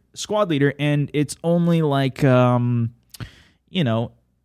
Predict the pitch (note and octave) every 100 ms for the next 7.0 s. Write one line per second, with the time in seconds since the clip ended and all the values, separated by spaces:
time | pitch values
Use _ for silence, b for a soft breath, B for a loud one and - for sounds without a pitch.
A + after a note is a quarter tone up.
0 | _ _ D3 C3+ - D3+ - - E3+ F3
1 | E3+ F3+ F3+ - G3 F3 F3 F#3+ G3 F3+
2 | E3+ D#3 D#3 C#3+ C#3 D#3+ D3 C3 F3 D3
3 | C#3 A#2 A#2+ C3+ C3 B2 A#2+ A2+ - b
4 | b b - C#3 C3+ A2+ A#2+ A#2 D3 D3+
5 | C3+ C3 B2+ A2 - - C#3 D3+ D3 C3+
6 | C3+ C3 C3+ B2+ A#2+ B2+ B2+ B2+ A#2+